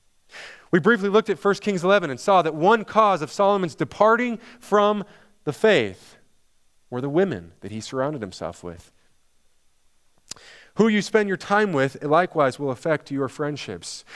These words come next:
First Corinthians fifteen thirty-three, "Bad company corrupts good character." And you think about this verse, you can start with good character, start with godly motives, and yet it can be corrupted. It can be turned aside by those who you surround yourself with.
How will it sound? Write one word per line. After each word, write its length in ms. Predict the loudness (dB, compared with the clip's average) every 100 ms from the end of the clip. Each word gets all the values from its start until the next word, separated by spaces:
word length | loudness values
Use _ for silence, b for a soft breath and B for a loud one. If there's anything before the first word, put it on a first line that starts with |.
| B
First 260 | B 0 2
Corinthians 380 | 0 0 -2 -2
fifteen 400 | -2 -2 -4 0
thirty-three, 480 | 0 -2 0 0 2
"Bad 360 | 4 4 2
company 400 | -2 -4 -2 -4
corrupts 400 | -4 2 2 2
good 240 | 2 2 2
character." 640 | 2 2 2 0 -8 -10 _ b b
And 120 | b
you 40 | 0
think 160 | 2
about 160 | 2 0
this 120 | 0
verse, 300 | 2 2 0 -8 B
you 120 | -4
can 140 | -2
start 440 | -6 -2 2 2 0
with 180 | -4 -2
good 160 | -4
character, 560 | 0 2 2 -2 -10 -14 b b
start 360 | 0 2 2
with 160 | -2 0
godly 300 | 2 2 2
motives, 460 | 2 2 2 -2 -10 -6
and 140 | 0
yet 160 | 2 2
it 120 | 0
can 120 | -2
be 160 | -2 -2
corrupted. 680 | 0 2 4 2 -4 -12 -14 B B
It 100 | -4
can 100 | 0
be 120 | -2
turned 480 | -2 0 2 2 -2 -6
aside 600 | -2 2 4 4 2 -4 B
by 140 | 0 2
those 340 | 4 2 2
who 80 | -4
you 160 | -4 -4
surround 400 | -2 0 0 -2
yourself 360 | -6 -6 -6
with. 340 | -8 -10 -14